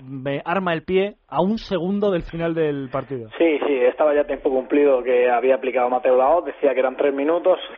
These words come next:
Speaker 2: quedando cinco segundos para los tres minutos ha sido la falta sobre el as, y bueno, evidentemente se ha prolongado un poco, y golazo de Trasorras. Yo creo que todo el mundo sabía cuando ha visto la falta dónde era, que Trasorras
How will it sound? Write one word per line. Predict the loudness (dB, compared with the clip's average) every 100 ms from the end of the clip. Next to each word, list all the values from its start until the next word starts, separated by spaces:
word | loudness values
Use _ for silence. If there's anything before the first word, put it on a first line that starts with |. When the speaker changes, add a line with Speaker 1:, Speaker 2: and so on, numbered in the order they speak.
| -2
Speaker 2:
quedando | 2 2 4 2 2
cinco | -4 0 0
segundos | 2 0 0 0
para | 2
los | 0
tres | 0 -2
minutos | 0 2 0
ha | 0
sido | 0
la | 0
falta | 0 -2 -2 -2
sobre | 0 2
el | 2
as, | 0 -4 -14 -18 -18 -10
y | -4 -2
bueno, | 0 -2
evidentemente | -4 -2 -2 -2 -2
se | -4
ha | -2
prolongado | -2 -2 0 0
un | 0 2
poco, | 0 2 -2 -2 -20 -14
y | -6 -2 0 0
golazo | 2 0 0 -2
de |
Trasorras. | -2 -2 0 2 2
Yo | 2
creo | 2
que | 2
todo | 0 0 0
el |
mundo | 0 -2 0 0
sabía | 0 2 2
cuando | 2 0 2
ha |
visto | 0 0 2 4 4 4
la | 2
falta | 0 -4 -2
dónde | -4 0 2
era, | 2 2
que | -2
Trasorras | -2 -4 0 0 0